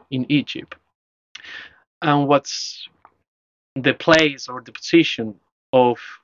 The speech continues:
uh, the Coptic community in the national discourse and the national identity, the national social fabric, basically, what she's trying to argue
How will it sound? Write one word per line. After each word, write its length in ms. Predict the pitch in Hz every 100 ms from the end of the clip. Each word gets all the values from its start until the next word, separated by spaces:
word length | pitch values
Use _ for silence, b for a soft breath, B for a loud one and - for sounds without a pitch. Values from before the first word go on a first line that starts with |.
| _ -
uh, 260 | 127 120
the 140 | 117 117
Coptic 420 | - 147 - 139 - -
community 600 | 131 143 135 - - 110 -
in 160 | 127 120
the 300 | 117 113 110 _ _ _ _ -
national 460 | 139 160 - 131 113
discourse 800 | 160 - - - - - - - -
and 360 | 123 120 120
the 480 | 120 117 113 113 110 110 _ -
national 360 | 156 - 127
identity, 680 | 117 117 151 - - 113 156 -
the 160 | 120
national 460 | 117 139 135 117 107 _ _
social 340 | - 165 - 113
fabric, 440 | - - 143 - - -
basically, 540 | 107 - - 131 180 B B B B B _ -
what 140 | 156
she's 220 | - 190
trying 260 | - 220 220
to 540 | - 208 202 196 190 -
argue 520 | 185 180 139 107 127